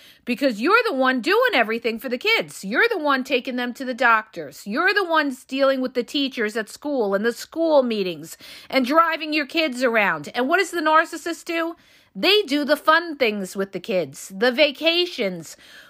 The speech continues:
where, you know, it's all fun things, or go out to dinner. They're not there doing the grunt work. So you're gonna be exhausted if you have children with the narcissist.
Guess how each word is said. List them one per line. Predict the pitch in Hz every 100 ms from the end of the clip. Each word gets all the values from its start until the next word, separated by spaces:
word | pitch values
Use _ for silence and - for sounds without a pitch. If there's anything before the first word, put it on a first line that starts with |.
| -
where, | 233 247 240
you | 240 269
know, | 240 226
it's | 254 247
all | 285 262 254
fun | - 320 302 302
things, | 262 233 202 185
or | 220
go | 208 285
out | 294 285
to | 269
dinner. | 320 302 214 143 - - -
They're | 208 311 392
not | 381 359 -
there | 320 330 285 233
doing | 190 277 269 247
the |
grunt | 202 196 226 285 -
work. | 180 180 - - -
So | -
you're | 269 277
gonna | 247 311 339
be | 285 294
exhausted | 247 220 285 311 - - 233
if | 214
you | 240
have | 233 220 208
children | - 349 339 330 226 214 208
with | 214 -
the | 247
narcissist. | 247 294 392 - 208 180 147 -